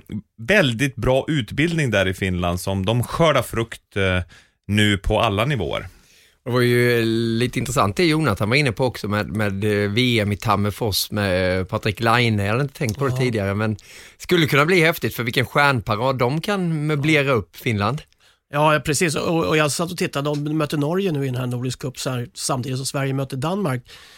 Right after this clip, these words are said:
Speaker 3: Och, och tittade du på det laget de hade så var det i princip ett V M-lag redan nu. Och då består det bara spelare som är så att säga tjänstlediga nu och inte är med i slutspel. Och ska vi veta också att, eh,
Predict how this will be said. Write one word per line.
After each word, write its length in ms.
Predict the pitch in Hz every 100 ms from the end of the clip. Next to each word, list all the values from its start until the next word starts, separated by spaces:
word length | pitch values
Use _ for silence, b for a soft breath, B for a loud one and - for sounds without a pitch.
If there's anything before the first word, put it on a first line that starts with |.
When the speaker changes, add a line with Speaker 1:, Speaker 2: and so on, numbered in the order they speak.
| B -
Speaker 3:
Och, 120 | 147
och 220 | - 165
tittade 380 | 180 151 180 185
du 60 | 220
på 120 | 214
det 220 | 160 156
laget 440 | 147 165 214 190
de 120 | 165 139
hade 280 | 135 127
så 80 | 143
var 140 | 143 139
det 80 |
i 40 | 156
princip 380 | 190 175 147 139
ett 80 |
V 280 | 139 160 165
M-lag 1040 | 139 156 202 196 196 - 196 208 214 170
redan 300 | 190 156 143
nu. 140 | 196 202
Och 100 | 143
då 80 | 170
består 340 | 208 - 196
det 60 | 180
bara 400 | 165 190 147 226
spelare 400 | - 196 143 143
som 220 | - 139 - B B -
är 140 | 156
så 100 | 147
att 60 | 156
säga 140 | 156
tjänstlediga 720 | 135 180 147 - 185 202 220
nu 200 | 196 139
och 60 | 139
inte 200 | 156 151
är 80 | 143
med 180 | 139 139
i 40 |
slutspel. 600 | 135 185 147 - 226 143 b b b b b -
Och 60 |
ska 140 | 147 170
vi 120 | 247
veta 240 | 208 -
också 200 | 156 135
att, 100 | 156 - _ _
eh, 220 | - 147